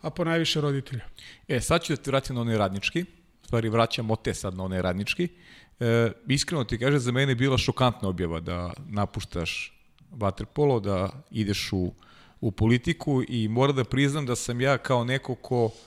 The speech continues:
Speaker 2: ko voli vaterpolo i gleda, ja sam pomislio da je to, da to predstavlja i onako možda i, i znak da ta generacija neće moći da dosanja ono što, ono što je želela, iskreno.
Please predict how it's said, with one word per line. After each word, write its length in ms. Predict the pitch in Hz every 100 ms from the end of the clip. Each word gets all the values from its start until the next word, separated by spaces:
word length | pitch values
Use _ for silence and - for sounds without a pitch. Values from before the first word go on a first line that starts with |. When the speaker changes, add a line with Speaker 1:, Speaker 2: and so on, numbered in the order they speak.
| _ _ _ _
Speaker 2:
ko 120 | - 117
voli 340 | 107 135 135
vaterpolo 560 | 120 131 127 117 113 101
i 60 |
gleda, 260 | 95 127 147
ja 80 | 139
sam 160 | -
pomislio 480 | 117 131 143 - 135
da 100 | 117
je 60 | 110
to, 500 | - 131 135 117 - -
da 200 | 110 110
to 200 | - 135
predstavlja 680 | - 123 117 147 139 131 123
i 220 | 123 117 - - - - _
onako 380 | 110 113 123 -
možda 400 | 120 127 117 131
i, 160 | 123 120
i 160 | - 117
znak 380 | 110 131 135
da 120 | 117 117
ta 180 | 131
generacija 640 | 120 123 120 120 127 - 123
neće 340 | 127 139 -
moći 300 | 120 123 -
da 80 | 123
dosanja 480 | 117 117 - 123 110
ono 160 | 110
što, 280 | 107 - 110
ono 280 | - 113 107
što 160 | - 110
je 80 | 101
želela, 340 | 98 98 87
iskreno. 400 | 120 110 - 80